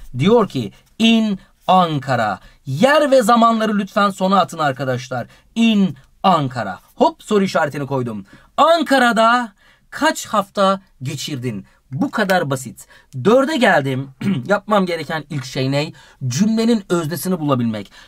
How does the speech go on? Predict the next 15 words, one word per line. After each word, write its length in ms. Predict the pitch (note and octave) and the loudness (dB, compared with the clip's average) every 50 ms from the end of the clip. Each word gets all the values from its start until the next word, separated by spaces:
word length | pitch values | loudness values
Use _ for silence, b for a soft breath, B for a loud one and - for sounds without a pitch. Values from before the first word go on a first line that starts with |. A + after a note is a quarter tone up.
| B - | B -8
Bir 300 | D#3 D3+ D3+ B3 D#4+ E4+ | -4 2 4 4 4 4
soru 300 | C#4+ - - A#3 A#3+ D4+ | 2 2 2 2 2 2
işareti 460 | E4 C#4+ - C4+ C4 C4 C4 - C#4 | 2 -2 0 2 2 2 2 0 -4
görebiliyor 440 | G#3 G#3+ G#3 A3+ A3 A3+ A#3+ F4 F#4+ | -2 -2 -2 0 0 0 0 0 0
musunuz? 460 | F4+ D4 - - C4 C#4 D#4 D4 - _ _ | 0 -2 -6 -6 -6 -8 -8 -10 -14 _ _
Hayır. 460 | - - - G#3+ D#3 B2 G#2+ - B B B B B B B | -6 0 0 2 2 0 -4 -6 B B B B B B B
O 140 | - D#4 C4+ | 2 2 4
zaman 480 | A#3 A#3+ G3+ F3+ D#3 C#3+ C3 B2 D3 | 4 2 2 2 0 0 -2 -4 -2
bu 160 | A3+ D4+ D4 | 0 0 0
cümle 520 | B3 G3+ G#3 F3+ D#3 C#3 D#3 G#3+ C#4 C#4+ B B B B B _ - - | 2 2 0 2 0 2 2 2 2 2 B B B B B _ -12 -6
direkt 360 | F4+ F#4 E4 E4 A#3+ _ - | -4 -2 -2 -2 -4 _ 0
bir 240 | A3+ D4 D4 - - | 0 2 2 0 0
özneyle 520 | - D#3+ D#3+ C#3+ B2+ D#3 G#3+ C#4 C#4 C4 G3 | 0 0 0 0 0 0 -2 0 0 2 2
başlayacak 500 | E3+ C#3 B2 C3 C#3 A#2 B2+ A2+ - - | 2 0 0 -4 -6 -4 -4 -6 -6 -6
arkadaşlar. 640 | A2+ A2 - - A2+ G2 F#2+ F#2+ - - F#2 E2+ | -8 -8 -6 -8 -8 -8 -8 -10 -10 -10 -12 -12